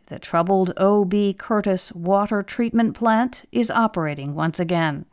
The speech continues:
but city residents are still being advised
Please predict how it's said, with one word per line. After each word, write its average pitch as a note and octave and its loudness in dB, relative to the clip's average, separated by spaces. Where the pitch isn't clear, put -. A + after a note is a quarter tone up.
but D3+ -6
city G#3+ 2
residents F3 2
are F3+ -2
still A#3+ 2
being D#3 -2
advised F#3 2